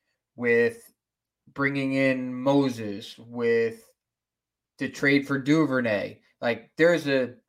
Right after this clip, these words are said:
there's an effort by Joe Douglas to build a brick wall and then have playmakers around him. Talk about Corey Davis, talk about Elijah Moore, talk about Keelan Cole. And then the play calling, you know, a lot of R P Os, a lot of screens,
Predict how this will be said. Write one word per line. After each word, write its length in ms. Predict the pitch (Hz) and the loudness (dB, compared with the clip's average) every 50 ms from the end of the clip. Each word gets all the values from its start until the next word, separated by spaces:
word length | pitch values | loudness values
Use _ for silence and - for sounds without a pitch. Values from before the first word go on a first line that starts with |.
| _ _ _ - | _ _ _ 2
there's 220 | 151 160 165 151 | 2 2 4 2
an 160 | 151 - - - | 0 -2 0 2
effort 340 | 156 165 165 - 160 139 - | 2 2 4 2 0 0 0
by 100 | 127 120 120 | 0 -2 -2
Joe 220 | 120 135 143 143 | -2 -2 -2 0
Douglas 540 | 139 127 131 131 110 120 120 117 113 - - _ _ _ _ _ _ _ _ _ _ _ _ _ _ _ _ _ | 2 4 4 4 4 2 -2 -4 -6 -10 -18 _ _ _ _ _ _ _ _ _ _ _ _ _ _ _ _ _
to 100 | - 135 | -10 -10
build 280 | 120 117 143 147 175 175 | -4 2 4 6 6 6
a 40 | 165 | 4
brick 280 | - 151 156 156 - | 4 4 4 4 6
wall 240 | 147 143 143 139 139 | 8 8 8 8 6
and 160 | 135 135 123 | 4 2 2
then 160 | 143 147 139 131 | 2 2 4 4
have 320 | 131 127 120 117 - - _ _ | 2 2 0 0 -4 -12 _ _
playmakers 640 | - - 147 151 151 143 143 143 139 143 143 135 120 | 0 2 4 4 4 4 2 2 2 0 -2 -2 -2
around 360 | 120 110 117 127 135 127 120 | 0 0 2 2 2 0 -2
him. 240 | 113 110 - 107 - _ - | -6 -10 -12 -12 -18 _ -2
Talk 140 | 135 123 123 | -2 0 2
about 180 | 131 127 123 | 2 0 0
Corey 220 | - - 139 131 123 | 0 -2 -2 -2 2
Davis, 380 | 156 151 139 117 104 - - | 2 2 2 2 -2 -8 -10
talk 200 | - - 117 113 | -10 -10 -10 -4
about 180 | 120 127 127 123 | -2 0 0 2
Elijah 380 | 127 123 131 135 131 120 131 | 2 4 4 4 2 2 -4
Moore, 280 | 131 139 139 123 107 - | -4 -2 0 0 0 -2
talk 220 | - - 117 113 | -4 -6 -8 -4
about 240 | 113 127 123 123 123 | -2 -2 -2 -2 -2
Keelan 320 | - 143 135 135 135 127 120 | -6 -6 -4 -4 -4 -6 -4
Cole. 420 | - 156 147 127 110 95 - - _ _ _ _ _ _ _ _ _ _ _ _ _ _ _ _ _ _ _ _ _ - - _ | -2 2 2 2 2 0 -4 -12 _ _ _ _ _ _ _ _ _ _ _ _ _ _ _ _ _ _ _ _ _ -20 -14 _
And 120 | - 143 127 | -6 0 4
then 320 | 139 139 139 131 123 117 | 4 4 4 4 0 -4
the 80 | - 123 | -8 -8
play 280 | - - 170 180 190 | 2 4 6 6 6
calling, 480 | 180 - 151 127 117 113 107 104 101 - - - _ _ - | 4 4 6 6 6 6 2 -2 -8 -14 -18 -20 _ _ -8
you 80 | 143 | -4
know, 120 | 127 117 110 | -2 0 0
a 60 | 107 | 2
lot 160 | 110 120 127 | 2 2 2
of 80 | 139 135 | 2 2
R 160 | 135 131 131 | 2 0 0
P 180 | - 131 135 151 | 0 2 4 6
Os, 220 | 160 160 147 127 | 6 6 4 2
a 60 | 123 | 0
lot 160 | 113 120 - | 0 0 0
of 80 | 151 - | 0 -2
screens, 760 | - - - 151 156 160 156 147 135 127 120 113 107 - - | -8 -10 -6 -4 -4 -2 -2 -2 -2 -4 -6 -8 -12 -16 -18